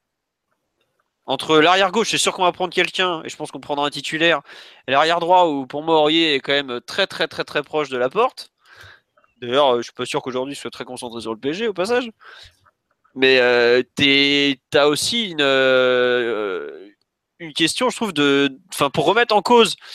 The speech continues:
tes joueurs cadres, c'est très compliqué, soit par rapport à, à leur statut salaire,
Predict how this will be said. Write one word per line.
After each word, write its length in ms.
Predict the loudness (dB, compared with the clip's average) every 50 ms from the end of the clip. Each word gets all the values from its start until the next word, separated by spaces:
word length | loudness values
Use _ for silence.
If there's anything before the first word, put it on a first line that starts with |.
| -18 -20 -20 _ _ _ _ -6
tes 100 | -4 -4
joueurs 280 | 0 2 2 2 2
cadres, 320 | 2 2 2 2 0 -2 -4
c'est 180 | -4 -6 -8
très 180 | -6 -4 -4 -4
compliqué, 600 | -4 -4 -10 -10 -10 -8 -4 -4 -4 -4 -6 -8 -16 _ _ _ _ _ _ _ _ _ _ _ _ -10
soit 380 | -8 -6 0 4 6 6 6 6
par 160 | 4 4 4
rapport 360 | 4 4 4 4 4 6 6
à, 680 | 8 8 8 8 8 8 6 6 6 6 6 6 6 6
à 40 | 4
leur 120 | 2 0
statut 320 | -4 -6 -8 -8 -8 -8 -10
salaire, 440 | -8 -6 -4 -4 -4 -4 -6 -8